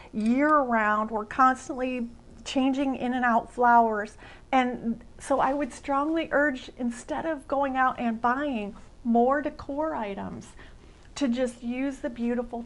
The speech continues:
things that you have at home and just decorate them. Now, I live in Florida. Uh, there isn't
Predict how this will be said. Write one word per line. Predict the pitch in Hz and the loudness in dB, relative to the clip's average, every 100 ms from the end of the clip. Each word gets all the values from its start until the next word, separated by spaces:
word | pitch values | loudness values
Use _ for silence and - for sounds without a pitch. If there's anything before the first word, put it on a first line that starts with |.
| - | -8
things | 196 196 202 | -8 -8 -10
that | - - | -12 -8
you | 226 | -8
have | 185 214 196 196 196 | -6 -6 -4 -4 -6
at | - 190 | -8 -8
home | 185 190 180 170 - | -8 -8 -8 -8 -10
and | - 190 | -8 -6
just | 190 185 - - - - | -6 -10 -14 -20 -20 -8
decorate | 202 196 196 196 190 - | -4 -4 -4 -6 -8 -8
them. | 190 180 - - - | -6 -6 -10 -18 -8
Now, | 254 240 220 202 - - - - | 2 4 4 2 -6 -20 -20 4
I | 240 | 6
live | 254 285 | 6 6
in | 294 | 4
Florida. | 285 254 226 233 226 226 226 - - - - | 0 0 2 4 6 4 2 -8 -20 -20 0
Uh, | 233 214 208 147 - | 4 6 6 2 -4
there | - 214 214 233 233 - - | -10 -8 2 4 4 0 -2
isn't | 269 269 330 | -4 0 -2